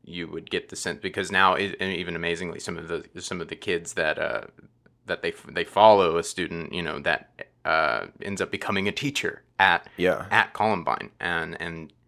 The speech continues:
Speaker 1: again, it's all about how it affected the community. And you start to get the sense that, yeah, if I was in this community, it would become a part of me too, whether or not I was there.
Speaker 2: Yeah.
Speaker 1: Uh,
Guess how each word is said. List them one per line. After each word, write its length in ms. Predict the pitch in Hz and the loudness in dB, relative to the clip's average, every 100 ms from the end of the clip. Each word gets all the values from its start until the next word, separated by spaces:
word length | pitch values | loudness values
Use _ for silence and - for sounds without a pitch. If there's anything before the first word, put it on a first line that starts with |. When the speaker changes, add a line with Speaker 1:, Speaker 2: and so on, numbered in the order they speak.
| _ - | _ -12
Speaker 1:
again, 320 | 87 101 87 | -4 -2 -2
it's 140 | 80 - | -4 -2
all 160 | 87 | 0
about 320 | 85 87 76 - - - | 4 4 4 0 -20 -2
how 200 | - 98 | 6 6
it 80 | 92 | 6
affected 400 | 87 82 - 80 | 2 0 0 -6
the 60 | - | -10
community. 640 | - 85 82 82 76 80 _ _ _ _ | -8 -6 -6 -6 -6 -8 _ _ _ _
And 280 | 98 90 87 | 0 0 0
you 100 | 90 | -4
start 300 | - 98 98 | 0 2 2
to 60 | 92 | 0
get 200 | 92 - | -4 -4
the 60 | |
sense 360 | 92 101 90 - | -2 0 -2 -2
that, 320 | - 82 - _ - | 2 2 2 _ -6
yeah, 280 | 107 123 - - _ _ _ | 2 4 4 0 _ _ _
if 240 | 117 120 - | -4 0 8
I 200 | 104 127 | 8 8
was 260 | 127 120 | 6 2
in 140 | 131 139 | 0 0
this 160 | 131 | -2
community, 640 | - 123 120 123 127 135 135 _ _ | 0 0 2 0 -4 -8 -12 _ _
it 120 | 117 117 | 0 2
would 160 | 139 | 4
become 240 | 127 123 113 | 2 2 0
a 60 | |
part 260 | 104 110 101 | 6 6 6
of 100 | 92 | 2
me 160 | 95 | -4
too, 360 | 82 - 107 82 | -4 -2 -2 0
whether 300 | 90 104 98 92 | 6 6 6 4
or 40 | |
not 260 | 90 90 87 | 6 6 6
I 80 | |
was 240 | 82 80 - | 2 -4 -4
there. 260 | 82 - - - _ _ - | -2 -2 -8 -20 _ _ -4
Speaker 2:
Yeah. 220 | 95 - - _ _ | -2 -2 -8 _ _
Speaker 1:
Uh, 440 | - 82 - - | -4 -2 -2 -4